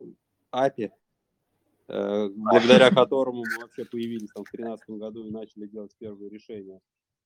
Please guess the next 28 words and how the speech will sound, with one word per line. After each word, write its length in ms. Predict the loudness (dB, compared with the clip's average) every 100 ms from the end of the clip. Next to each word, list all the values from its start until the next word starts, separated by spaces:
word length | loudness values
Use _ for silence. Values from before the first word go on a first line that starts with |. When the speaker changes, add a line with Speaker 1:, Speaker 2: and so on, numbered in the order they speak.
| _ -20
Speaker 1:
И, 300 | -20 -20 -20 -20 _ _
и 100 | -20
виджеты, 400 | -20 -20 _ -20
которые 300 | -20 -20 -20
выстраиваются 580 | -20 _ -12 -12 -16 -20
в 60 | -20
интерфейсе. 640 | -20 _ -20 -20 _ _ -18 2
Никто 180 | 6 8
Speaker 2:
Ага, 140 | 10
Speaker 1:
этого 40 | 10
Speaker 2:
Александр 400 | 8 6 6 8
Speaker 1:
не 60 |
Speaker 2:
опять 220 | 8 8 8
закры-, 360 | 6 6 4
закрываете 600 | 4 4 6 10 10 8
периодически. 640 | 4 6 6 4 -2 -4 -2
Или 240 | 2 4
отходит 460 | 4 2 2 4 4
Speaker 1:
Это, 60 | 6
Speaker 2:
наушник, 420 | 6 6 2 0
или 120 | 0
Speaker 1:
это, 120 | 0 0
Speaker 2:
закрываете. 760 | 0 0 0 -2 -2 -4 -4 _ _ _
Speaker 1:
это 260 | -4 2 2
очень 240 | 2 0
странно. 360 | 0 2 4 2
Сейчас 220 | 0 0
нормально? 320 | 2 2 0